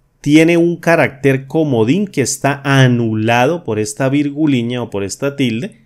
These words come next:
y le digo que ese carácter que viene antes del criterio, que puede ser un asterisco,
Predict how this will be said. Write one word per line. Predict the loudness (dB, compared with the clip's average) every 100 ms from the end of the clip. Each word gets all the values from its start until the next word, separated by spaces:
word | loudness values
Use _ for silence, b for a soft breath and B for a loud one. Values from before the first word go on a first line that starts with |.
| b b 0
y | 4
le | 6
digo | 4 2 -2
que | 0 2
ese | 2 0
carácter | -2 -2 -2 -6 -2
que | 0
viene | 2 0 2
antes | 2 2 0 0
del | -2 -2
criterio, | -4 0 0 0 -4
que | -8
puede | -2 0 2
ser | 0 0 0
un | 0
asterisco, | 0 0 0 0 0 -4 -8